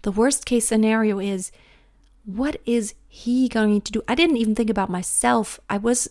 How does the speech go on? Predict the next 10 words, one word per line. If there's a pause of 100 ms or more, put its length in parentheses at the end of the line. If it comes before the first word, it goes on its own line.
(120)
probably,
for
myself,
I
was
not
scared.
I
was
like,